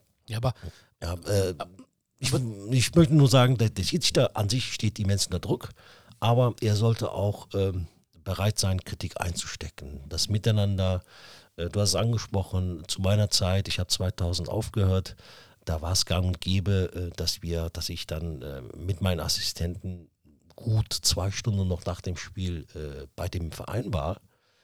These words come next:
Speaker 2: wo wir zusammen, äh, gegessen haben, wo wir, äh, äh, auch getrunken haben, wo wir auch das Spiel analysiert haben. Und da sind auch in der Tat,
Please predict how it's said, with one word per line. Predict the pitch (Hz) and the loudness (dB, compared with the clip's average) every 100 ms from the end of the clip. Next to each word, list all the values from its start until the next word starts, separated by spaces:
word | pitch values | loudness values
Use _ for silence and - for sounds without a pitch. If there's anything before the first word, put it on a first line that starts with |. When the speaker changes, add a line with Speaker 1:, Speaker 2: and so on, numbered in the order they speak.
| _ | _
Speaker 2:
wo | 92 | -4
wir | 92 | -2
zusammen, | 95 - 98 90 - | 0 0 0 -2 -4
äh, | 76 85 | -4 -4
gegessen | 80 80 82 - 76 | -4 -4 -2 -2 -6
haben, | 73 78 82 | -8 -6 -6
wo | 82 | -4
wir, | 85 80 - 82 82 78 - - - _ | -4 -4 -6 -8 -8 -10 -18 -20 -20 _
äh, | 95 | -8
äh, | 87 | -6
auch | - 90 - | -4 -8 -6
getrunken | 101 - 127 120 98 | -10 -6 -4 0 0
haben, | 98 101 95 90 | 2 0 0 -2
wo | 92 | -2
wir | 95 87 | -2 -4
auch | - | -4
das | 85 | -2
Spiel | - 143 170 | -2 0 2
analysiert | 120 82 76 76 - | 2 0 -4 -8 -8
haben. | 69 82 95 | -8 -6 -4
Und | 101 | -2
da | 98 95 | 0 2
sind | 87 170 202 - | 2 0 0 -2
auch | 90 | -2
in | 95 | 0
der | 87 - | -2 -4
Tat, | - 92 113 - | -2 -2 -2 -8